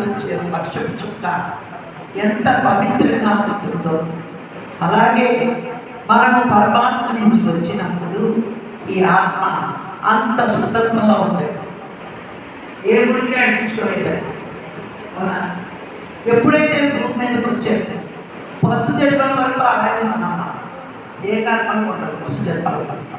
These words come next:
మానవ జన్మ తీసుకున్నాక ఈ భూమి మీదే మనకి మనస్సు ఏర్పడి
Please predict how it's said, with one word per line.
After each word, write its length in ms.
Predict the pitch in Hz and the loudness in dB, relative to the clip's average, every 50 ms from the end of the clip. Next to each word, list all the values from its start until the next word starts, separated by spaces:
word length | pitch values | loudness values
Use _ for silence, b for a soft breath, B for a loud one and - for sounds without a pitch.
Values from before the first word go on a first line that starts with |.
| - - - - - - - - - - - - - - - - - - - - 190 214 | -14 -14 -16 -16 -16 -16 -16 -16 -16 -16 -16 -16 -16 -16 -16 -16 -16 -16 -14 -6 2 4
మానవ 380 | 214 240 254 277 285 277 294 294 285 | 6 6 6 6 4 2 2 0 0
జన్మ 220 | 277 269 269 254 254 254 254 | 0 0 0 0 0 0 -2
తీసుకున్నాక 600 | 254 - 254 - - 220 220 214 214 208 196 208 202 196 196 196 196 - - - - - - - - - - - - - - - 254 | -2 -4 -6 -6 -6 -6 -2 0 0 0 2 2 2 4 4 2 2 -2 -2 -4 -6 -8 -10 -10 -10 -12 -12 -14 -14 -12 -8 -4 0
ఈ 40 | 277 277 285 269 | 2 4 4 4
భూమి 220 | 220 240 240 240 247 240 | 4 2 2 2 2 4
మీదే 300 | 240 240 240 233 240 233 226 233 233 | 4 2 2 4 4 4 4 4 2
మనకి 320 | 202 202 202 208 - - - - - - - - - - - - - - - - - - - 214 | 2 0 0 0 -2 -4 -6 -6 -8 -8 -10 -12 -12 -14 -14 -14 -16 -16 -16 -16 -14 -8 -4 -2
మనస్సు 400 | 220 233 240 240 262 262 262 269 247 233 220 | 0 0 2 2 0 0 0 0 2 4 4
ఏర్పడి 500 | 226 220 220 220 220 214 214 208 208 220 | 6 6 4 4 4 6 6 4 4 4